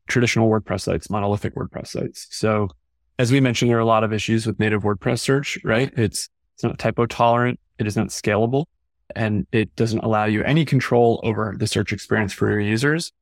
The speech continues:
What Smart Search is able to do for all, you know, traditional WordPress sites is pretty much just give you more control over that experience and do so in a really fast, scalable way. So you're giving, you know, the best users, the most high, high intent users on your website,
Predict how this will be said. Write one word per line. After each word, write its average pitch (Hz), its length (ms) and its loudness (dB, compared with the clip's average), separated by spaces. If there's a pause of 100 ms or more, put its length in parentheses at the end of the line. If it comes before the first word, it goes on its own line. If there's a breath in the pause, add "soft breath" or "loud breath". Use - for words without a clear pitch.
(260)
What 123 180 -2
Smart 139 260 0
Search 135 240 0
is 117 120 2
able 113 240 2
to 117 100 2
do 117 380 4 (360)
for - 240 0
all, 123 320 6
you 113 80 0
know, 110 80 2
traditional 131 400 2
WordPress 117 360 0
sites 107 360 0
is 107 400 -6
pretty 113 220 0
much 110 320 -2
just 107 220 0
give 113 160 2
you 113 80 4
more 110 140 2
control 110 400 2
over 104 140 0
that 107 140 2
experience 113 680 -2 (300)
and 107 140 0
do 113 120 4
so 120 180 2
in 113 60 2
a 110 60 0
really 113 240 2
fast, 113 440 -4
scalable 107 360 2
way. 98 220 -2 (760)
So - 160 0
you're 117 120 6
giving, 117 480 2
you 127 120 0
know, 113 140 2
the 107 160 -2
best 127 360 -2
users, 123 340 2
the 113 60 0
most 113 200 0
high, - 300 -8
high - 200 -2
intent 120 400 0
users 117 300 0
on 113 120 0
your 110 120 -2
website, 139 480 0